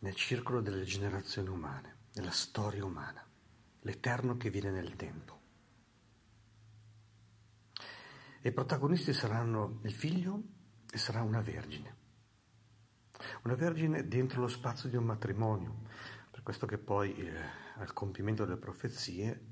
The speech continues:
eh, si trova l'annunciazione dell'angelo a Maria, che esordisce così,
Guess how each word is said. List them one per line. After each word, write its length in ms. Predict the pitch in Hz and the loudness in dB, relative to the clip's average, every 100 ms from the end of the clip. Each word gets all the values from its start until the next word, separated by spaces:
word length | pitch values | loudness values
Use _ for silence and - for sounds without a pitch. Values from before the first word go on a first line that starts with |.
| - - - - - - | -18 -20 -20 -20 -20 -14
eh, 140 | 92 | -10
si 160 | - 113 | -6 -4
trova 280 | 95 107 - - | -2 -2 -4 -4
l'annunciazione 1000 | 98 107 120 120 127 - 87 85 123 - - - - - - - - - | -2 0 2 2 0 -2 -6 -2 -4 -4 -14 -18 -20 -20 -20 -20 -20 -12
dell'angelo 520 | - 87 71 76 87 | -4 -4 -2 -4 -6
a 100 | - | -4
Maria, 420 | 92 85 - - - - - - - - - - - - - - - - - - - - - - - - - - - - - | -4 -6 -10 -16 -18 -20 -20 -20 -20 -20 -20 -18 -16 -16 -16 -16 -18 -20 -20 -20 -20 -20 -20 -20 -20 -20 -20 -20 -20 -20 -4
che 100 | - | 2
esordisce 460 | 120 123 110 127 113 | 6 6 6 4 4
così, 520 | - 98 123 - - | 2 4 4 2 -8